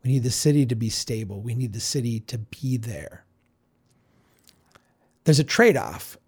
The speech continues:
is what I'm suggesting, between, uh, if you want a system that is strong, if you want a system that is healthy, you have to have, uh, some internal components that are very fragile. That, that's the way that strength comes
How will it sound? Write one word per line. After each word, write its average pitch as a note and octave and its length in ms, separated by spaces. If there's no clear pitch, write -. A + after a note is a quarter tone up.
is C3 160
what B2 100
I'm A2+ 120
suggesting, A#2 640
between, A2+ 640
uh, - 400
if C3 160
you B2 120
want C#3+ 380
a C3+ 60
system B2 400
that A2 280
is A2+ 160
strong, D#3 560
if G#2+ 100
you A#2 100
want C3 240
a B2 40
system A2+ 340
that G2+ 140
is - 120
healthy, - 560
you C#3+ 300
have D#3 280
to D#3 100
have, G#2+ 540
uh, - 180
some A2+ 240
internal C3 400
components A#2 640
that G#2+ 140
are A2 80
very G2+ 140
fragile. C#3 500
That, - 240
that's D#3+ 240
the D#3+ 120
way C#3 120
that A#2 160
strength - 460
comes F#2 320